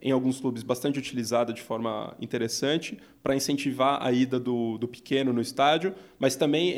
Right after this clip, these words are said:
entra naquela coisa sempre do ingresso, né? O dependente como um beneficiário do ingresso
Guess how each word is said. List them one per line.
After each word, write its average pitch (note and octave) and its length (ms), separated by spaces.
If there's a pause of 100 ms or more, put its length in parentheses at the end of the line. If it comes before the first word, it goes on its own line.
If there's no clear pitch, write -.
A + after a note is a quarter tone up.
entra D#3 240
naquela D#3+ 300
coisa D3+ 220
sempre D3 380
do D3 240 (760)
ingresso, C3 500 (100)
né? A#2 280
O A2 320
dependente B2+ 640
como B2 540 (240)
um B2+ 280
beneficiário B2 680
do B2 100
ingresso A#2+ 480